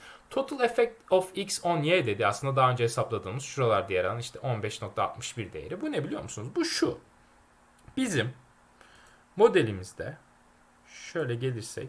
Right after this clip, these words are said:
zekanın sınav notu üzerindeki etkisi. Yani şuradaki değerin katsayısını söylüyor orası bize. Ondan sonra bakalım başka bize ne söylüyor. Direct effect X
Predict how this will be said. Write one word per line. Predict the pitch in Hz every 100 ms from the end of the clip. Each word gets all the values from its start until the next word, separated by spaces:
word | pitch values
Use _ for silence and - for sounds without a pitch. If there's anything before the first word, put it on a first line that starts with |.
| -
zekanın | - - - 214 - 254 101 117 160
sınav | - 285 220
notu | 160 -
üzerindeki | 135 131 131 90
etkisi. | - -
Yani | -
şuradaki | - 330 - 147 151
değerin | 147 208
katsayısını | - 156 - 80 - -
söylüyor | - - - -
orası | - - -
bize. | - - _ - - - -
Ondan | 277 330
sonra | - 311
bakalım | 311 - 269 214
başka | 202 - 165
bize | 123 95
ne |
söylüyor. | - - 95 143 117
Direct | 120 180 269 -
effect | - 143 135 147
X | 143 -